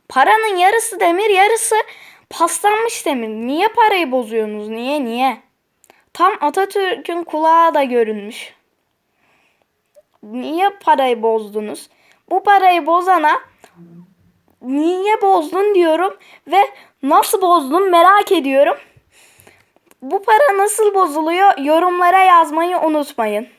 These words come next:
Şöyle bir en sonunda güzel görüntü yakalayacağım. Çok buğulu. Böyle.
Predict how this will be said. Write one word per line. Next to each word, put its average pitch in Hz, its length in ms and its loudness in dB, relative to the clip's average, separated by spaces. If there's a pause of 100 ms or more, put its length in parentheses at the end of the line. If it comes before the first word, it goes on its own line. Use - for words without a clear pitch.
(340)
Şöyle 226 500 -8
bir 233 80 -10 (200)
en 254 200 -8
sonunda 233 500 -6 (400)
güzel 226 300 -4
görüntü 226 440 -8
yakalayacağım. 214 680 -10 (540)
Çok 226 340 -10
buğulu. 214 340 -6 (3000)
Böyle. 254 540 -2